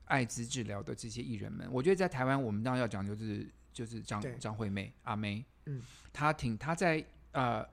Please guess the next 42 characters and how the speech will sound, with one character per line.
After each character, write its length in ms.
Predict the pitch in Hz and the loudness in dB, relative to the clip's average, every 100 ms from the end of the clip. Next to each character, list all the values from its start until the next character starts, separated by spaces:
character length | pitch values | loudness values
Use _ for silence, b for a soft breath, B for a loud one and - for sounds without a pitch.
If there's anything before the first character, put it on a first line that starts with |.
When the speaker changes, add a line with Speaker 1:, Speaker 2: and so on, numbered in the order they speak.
| - | 0
Speaker 1:
二 100 | 175 | 4
零 160 | 135 127 | 4 2
一 80 | 139 | -2
七 240 | - 147 | -4 -2
年， 240 | 123 107 131 | -2 -4 -6
她 180 | - 127 - | -4 -6 -4
在 200 | 147 117 - - - - | -4 -4 -6 -18 -16 -4
带 160 | 151 | -2
领 180 | 107 98 | 0 -2
大 140 | 123 | -2
家 200 | 117 117 | -2 -2
唱 240 | 117 131 110 | -2 -2 -2
We 100 | 113 | 0
Are 140 | 113 | 0
The 100 | 107 | -2
One， 280 | 95 104 104 - b | -4 -6 -8 -14 b
哦， 200 | - 113 | -4 -4
挺 200 | - 107 | -2 -4
同 220 | 95 92 98 | -4 -4 -4
志。 200 | 117 - B B - | -6 -8 B B -4
她 80 | |
那 160 | 160 151 | -2 0
时 80 | 147 | -2
候 40 | |
号 180 | 127 147 | 0 0
召 160 | 131 127 | 0 0
了 80 | |
一 100 | 156 | 0
百 160 | 147 127 | -2 -2
一 160 | 135 131 | -2 -2
十 160 | - | -2
五 160 | 113 104 | -2 -6
个 100 | 107 | -8
艺 160 | 165 | -4
人。 300 | 113 101 104 139 - | -4 -4 -12 -14 -6
Speaker 2:
其 160 | 185 | -2
实 80 | 196 | 0
在 140 | 202 202 | 0 0
那 100 | 190 | 0
个 80 | |
之 240 | 175 - 170 - | -4 -4 -6 -4
前， 400 | - 127 110 | -2 -2 -4